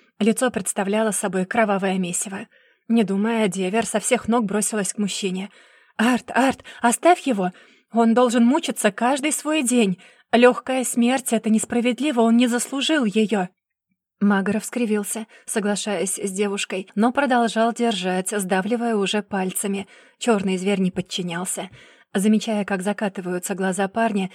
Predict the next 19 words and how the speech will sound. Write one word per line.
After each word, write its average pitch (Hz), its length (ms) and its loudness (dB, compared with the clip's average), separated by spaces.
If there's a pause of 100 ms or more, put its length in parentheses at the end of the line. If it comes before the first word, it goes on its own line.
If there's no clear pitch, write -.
(240)
Тина 214 280 2
вцепилась 214 520 -4
в - 80 -12
талию 196 340 0
мужчины, 214 540 -2 (160)
пытаясь 202 400 -2
оторвать. 190 560 -4 (420)
«Оставь, 208 540 -8
оставь 240 420 2
его!» 190 300 -2 (380)
Прозвучало 214 560 -2
дикое 226 340 -2
рычание, 202 520 -2
и - 20 0
парень 277 420 0
рухнул, 233 560 0 (220)
рвано 214 460 0
хватая 208 540 -2
воздух. 190 540 -4